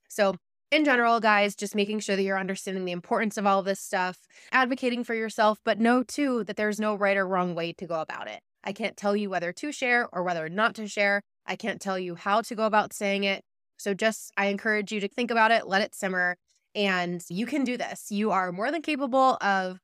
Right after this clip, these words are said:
navigating O C D despite being in the workplace. It can actually be a really great and awesome opportunity for you to leverage some of these strategies and actually put them into place during work, right?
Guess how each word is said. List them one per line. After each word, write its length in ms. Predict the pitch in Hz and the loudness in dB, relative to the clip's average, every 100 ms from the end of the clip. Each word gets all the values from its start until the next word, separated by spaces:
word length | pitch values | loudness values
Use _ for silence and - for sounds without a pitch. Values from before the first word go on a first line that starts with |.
| _ | _
navigating 680 | - 202 202 214 214 208 208 | -4 2 4 4 2 0 0
O 100 | 196 | -2
C 160 | 202 208 | -6 -8
D 160 | 196 196 | -8 -8
despite 440 | 170 - 190 190 | -10 -8 -6 -4
being 160 | 208 208 | -4 -2
in 100 | 202 | -2
the 80 | |
workplace. 580 | 180 170 - 180 175 175 - | -2 -4 -4 -4 -4 -6 -12
It 100 | 208 | -8
can 140 | 202 | -4
actually 420 | 185 190 - 247 | -4 -4 -6 -6
be 120 | 233 | -2
a 100 | 220 | -2
really 280 | 185 190 190 | 0 -4 -6
great 440 | 185 - 180 185 - | -8 -8 -6 -6 -8
and 140 | 175 - | -14 -6
awesome 360 | 170 175 202 | -4 -4 -6
opportunity 580 | - 175 185 - 185 240 | -6 -6 -10 -8 -6 -6
for 140 | 262 | -6
you 100 | 214 | -6
to 80 | 190 | -4
leverage 540 | 180 185 190 175 175 - _ _ _ | -2 -2 -2 -6 -8 -16 _ _ _
some 120 | 208 | -4
of 100 | 202 | -4
these 160 | 202 269 | -4 -6
strategies 600 | - 302 311 220 214 208 | 0 0 0 -4 -8 -8
and 140 | - | -4
actually 300 | 185 - 226 | -4 -4 -8
put 200 | 214 208 | -10 -8
them 160 | - 233 | -6 -4
into 220 | 226 262 | -4 -6
place 480 | 254 196 185 196 - _ _ _ _ _ | -4 -2 -2 -4 -10 _ _ _ _ _
during 380 | 185 247 262 190 | 2 4 4 0
work, 380 | 151 107 - - | -4 -8 -14 -10
right? 280 | - 196 - | 0 2 2